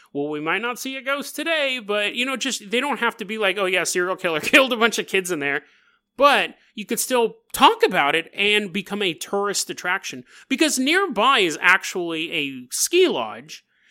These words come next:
it was so funny 'cause as I was doing research for this, research for this show kinda sprawls out. I started researching the ski lodge, and apparently it's just a bunch of hills. There's no mountains, and people,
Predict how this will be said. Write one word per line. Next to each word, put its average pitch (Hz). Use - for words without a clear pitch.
it -
was 196
so 277
funny 269
'cause 202
as 214
I 226
was 196
doing 202
research 208
for 147
this, 147
research 233
for 196
this 165
show 180
kinda 160
sprawls 147
out. 135
I -
started 226
researching 208
the 156
ski 175
lodge, 208
and 220
apparently 208
it's 165
just 180
a -
bunch 262
of 196
hills. 196
There's 160
no 175
mountains, 147
and 156
people, 165